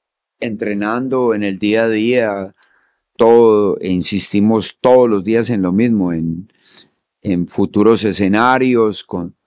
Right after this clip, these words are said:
hoy, por ejemplo, ellos, no sé si se dieron cuenta o no, pero nos trataban de apretar con dos y con tres, y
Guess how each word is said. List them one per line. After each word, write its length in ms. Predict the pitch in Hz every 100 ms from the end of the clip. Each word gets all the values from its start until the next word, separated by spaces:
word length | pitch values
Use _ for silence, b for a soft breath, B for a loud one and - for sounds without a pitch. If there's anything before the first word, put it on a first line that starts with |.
| _
hoy, 200 | 104 104
por 180 | 120
ejemplo, 420 | 107 101 90 117 113
ellos, 540 | 110 120 113 - - _ _ _ _ _ _ _ _ -
no 160 | 104
sé 180 | 87 110
si 160 | 110 101
se 140 | 101
dieron 340 | 92 95 101
cuenta 320 | 98 113 107 104
o 40 |
no, 260 | 107 113 113
pero 200 | 101 98
nos 240 | 95 92
trataban 380 | 95 92 101 107
de 80 | 110
apretar 520 | 95 95 90 95 92
con 240 | - 104
dos 300 | 104 110 117
y 80 | 117
con 240 | - 95 82
tres, 480 | 117 120 127 113
y 380 | 107 90 87 90